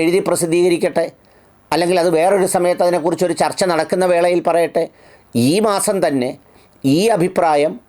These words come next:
ഇതുപോലെ തന്നെ അങ്ങോട്ട് തള്ളിക്കയറ്റുമ്പോഴത്തേക്ക് കേരളത്തിൽ ഏതാണ്ട് പൂ വിരിഞ്ഞു വരുമോ? അനാവശ്യമായ വർഗീയ വിദ്വേഷ ചർച്ചകൾ ഉണ്ടാക്കുന്നതിനല്ലേ അത് ഇടം നൽകൂ?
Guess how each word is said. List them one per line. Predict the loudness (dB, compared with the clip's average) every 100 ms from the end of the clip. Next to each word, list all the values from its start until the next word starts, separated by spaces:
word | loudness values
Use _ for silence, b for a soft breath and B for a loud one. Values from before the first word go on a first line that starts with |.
| -4
ഇതുപോലെ | 0 2 2 2 2
തന്നെ | 2
അങ്ങോട്ട് | 2 0 0
തള്ളിക്കയറ്റുമ്പോഴത്തേക്ക് | 0 0 0 0 0 0 0 0 0 -2 -4 b b b -2
കേരളത്തിൽ | 0 0 0 0
ഏതാണ്ട് | 0 0 -2 0
പൂ | 0 2
വിരിഞ്ഞു | 0 0
വരുമോ? | 0 -2 -6 -12 _ _ b b b b -2
അനാവശ്യമായ | 0 0 0 0 0 2 2 0 -2 B B B -2
വർഗീയ | 0 0 0 2 0
വിദ്വേഷ | 0 0 0 0
ചർച്ചകൾ | 0 0 0 2
ഉണ്ടാക്കുന്നതിനല്ലേ | 2 0 0 0 0 0 2
അത് | 0
ഇടം | 0 0
നൽകൂ? | 0 0